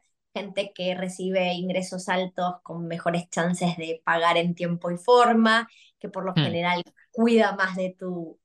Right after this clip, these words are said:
Speaker 1: de tu propiedad, ¿no? Como que tal cual, ok.
Speaker 2: Sí.
Speaker 1: O sea, y cuando
Speaker 2: Sí.
Speaker 1: ya vas por oficinas o garajes o lo que fuera, me imagino que lo que te pasa es que tenés periodos más largos donde la propiedad puede estar sin alquilar, ¿verdad?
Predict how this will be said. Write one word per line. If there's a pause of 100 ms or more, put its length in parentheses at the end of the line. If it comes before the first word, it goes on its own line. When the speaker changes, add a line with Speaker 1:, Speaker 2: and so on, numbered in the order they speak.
(160)
Speaker 1:
de
tu
propiedad,
¿no?
Como
que
tal
cual,
ok. (320)
Speaker 2:
Sí. (100)
Speaker 1:
O
sea,
y
cuando
Speaker 2:
Sí.
Speaker 1:
ya
vas
por
oficinas
o
garajes
o
lo
que
fuera,
me
imagino
que
lo
que
te
pasa
es
que (580)
tenés
periodos (100)
más
largos
donde
la
propiedad
puede
estar
sin
alquilar,
¿verdad?